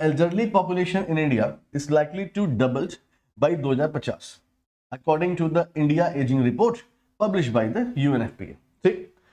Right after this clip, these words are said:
तो पहले स्लाइड में वही इन्फॉर्मेशन हम जानते हैं। इंडिया एजिंग रिपोर्ट आई है दोस्तों तेईस की, इसमें क्या बोला गया कि दो हज़ार पचास आते आते भारत में जो बुजुर्ग लोग हैं, इनकी संख्या ट्वेंटी परसेंट हो जाएगी।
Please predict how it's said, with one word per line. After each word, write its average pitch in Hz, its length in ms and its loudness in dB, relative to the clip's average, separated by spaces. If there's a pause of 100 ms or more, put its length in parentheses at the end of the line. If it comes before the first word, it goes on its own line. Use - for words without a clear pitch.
(220)
तो 170 40 0
पहले 170 300 2
स्लाइड 202 260 -2
में 202 100 0
वही 156 200 2
इन्फॉर्मेशन 170 480 0
हम 165 100 4
जानते 123 240 0
हैं। 180 140 -10 (600)
इंडिया 147 420 4 (100)
एजिंग 139 240 2
रिपोर्ट 143 320 2
आई 143 120 2
है 147 80 0
दोस्तों 143 300 -4 (280)
तेईस 131 220 2
की, 170 120 -8 (200)
इसमें 147 260 0
क्या 131 140 2
बोला 135 220 0
गया 143 140 -4
कि - 640 -4
दो 143 140 2
हज़ार 165 160 2
पचास 170 440 -2
आते 135 260 0
आते 120 260 0 (160)
भारत 135 400 0
में 147 160 -4 (360)
जो 151 120 4
बुजुर्ग 147 360 2
लोग 131 220 0
हैं, 107 220 -12 (340)
इनकी 151 260 2
संख्या 151 380 0
ट्वेंटी 135 340 0
परसेंट 147 300 -2
हो 123 100 0
जाएगी। 90 260 -6